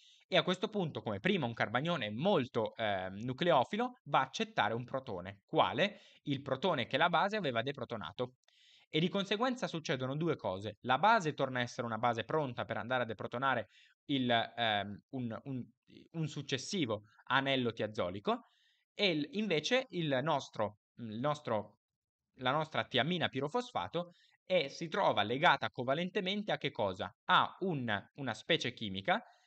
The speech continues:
che presenta due carboni, quindi è un et-, ha un prefisso et, ha un gruppo ossidrilico, quindi è un idrossi etil T P P, tiamina pirofosfato. Ok?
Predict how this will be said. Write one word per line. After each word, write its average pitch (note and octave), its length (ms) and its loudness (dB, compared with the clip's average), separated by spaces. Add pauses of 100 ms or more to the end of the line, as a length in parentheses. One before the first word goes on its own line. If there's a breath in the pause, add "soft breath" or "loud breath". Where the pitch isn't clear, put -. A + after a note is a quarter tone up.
(120)
che C#3 120 -2
presenta C#3 600 0
due D#3 500 -2
carboni, G#2+ 680 -2
quindi G#2+ 340 -6
è B2 280 2
un C3 280 -4 (220)
et-, A2+ 400 -8
ha B2+ 60 -2
un A#2 300 -6
prefisso - 640 -8
et, G3+ 500 -2 (640 loud breath)
ha F3+ 300 6
un C#3 400 0
gruppo E3+ 360 -2
ossidrilico, A#2 720 -4
quindi B2 300 -2
è - 40 4
un G#2 140 -4
idrossi B2+ 680 -4 (300)
etil A#2+ 800 -4 (240)
T A#2+ 160 -6
P F3+ 180 -8
P, G2+ 340 -8 (100)
tiamina C#3 440 -2
pirofosfato. - 800 -10 (800)
Ok? - 400 0